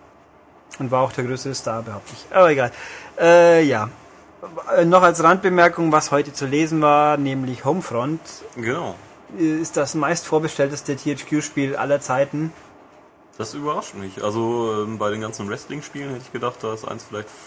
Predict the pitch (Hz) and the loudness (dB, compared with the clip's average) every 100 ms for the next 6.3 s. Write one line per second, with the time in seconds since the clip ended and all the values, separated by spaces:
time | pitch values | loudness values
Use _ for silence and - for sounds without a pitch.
0 | - - 92 85 110 - 104 123 131 - | -14 -8 -8 -10 -16 -18 -14 -14 -16 -12
1 | 139 - - - - - _ _ - 101 | -10 -10 -14 -20 -20 -20 _ _ -14 -12
2 | 107 - - - - 139 139 143 143 139 | -12 -20 -20 -20 -4 -2 0 4 4 6
3 | 143 143 143 139 - 135 131 139 - 135 | 4 4 -2 -6 -6 -2 0 -2 -2 -4
4 | 131 123 135 - 127 123 123 127 135 131 | -4 -4 -4 -4 -6 -6 -4 -4 -4 -4
5 | 135 127 127 127 123 - 139 123 113 117 | -6 -4 -4 -4 -8 -8 -8 -8 -8 -8
6 | 113 120 135 | -8 -8 -10